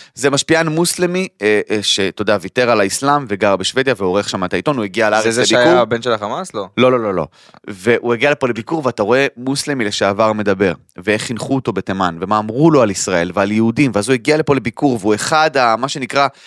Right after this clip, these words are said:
Speaker 1: הכי, אה, בעד ישראל שיכולים להיות מנקודת מבט של בן אדם שגדל בתימן, אוקיי? והוא אומר, "אנשים חיים ברחובות, כולם עניים, לאף אחד אין כסף, ואתם תוקפים את ישראל?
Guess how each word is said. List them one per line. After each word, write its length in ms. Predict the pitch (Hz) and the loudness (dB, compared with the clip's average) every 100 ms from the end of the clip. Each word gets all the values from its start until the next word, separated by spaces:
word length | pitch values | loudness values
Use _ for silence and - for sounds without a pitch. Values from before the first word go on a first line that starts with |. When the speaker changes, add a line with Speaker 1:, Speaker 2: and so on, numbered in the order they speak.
| - _ - | -20 _ -8
Speaker 1:
הכי, 640 | 127 - 190 185 185 180 113 | -6 -2 0 0 -2 -4 -2
אה, 160 | 117 - | -4 -4
בעד 420 | 113 123 98 156 | -4 -2 0 -2
ישראל 420 | 160 - 123 135 | -2 -2 0 2
שיכולים 420 | 135 123 113 123 135 | 2 -2 0 0 2
להיות 260 | 139 - | 2 4
מנקודת 460 | 151 - 147 180 190 | 0 0 2 2 2
מבט 440 | 190 277 269 - | 0 2 0 -2
של 160 | - 135 | -6 -2
בן 80 | 127 147 | 0 0
אדם 60 | |
שגדל 440 | 147 127 113 139 131 | -2 -2 0 2 0
בתימן, 500 | 127 120 120 127 80 - _ _ | -2 -2 0 0 -2 -12 _ _
אוקיי? 280 | - 139 196 143 | -2 2 0 2
והוא 160 | 143 | 2
אומר, 200 | 160 226 170 - - _ | 2 2 -2 -4 -20 _
"אנשים 380 | 127 135 - 220 | -4 0 0 0
חיים 280 | 190 170 175 | 0 -2 0
ברחובות, 560 | 165 147 147 131 - _ | 0 0 -4 -4 -10 _
כולם 380 | - 151 156 175 | -4 2 4 4
עניים, 360 | 175 165 156 101 _ _ _ - _ | 2 0 0 -2 _ _ _ -20 _
לאף 280 | 117 131 170 | 2 4 4
אחד 160 | 196 170 | 2 2
אין 100 | 151 | 2
כסף, 320 | 143 139 170 - - - | 2 4 2 0 -8 -6
ואתם 240 | 104 160 | -4 -2
תוקפים 440 | 185 - - 180 190 | -4 -8 -4 -2 0
את 100 | - | -2
ישראל? 440 | - - 98 170 | -4 0 2 2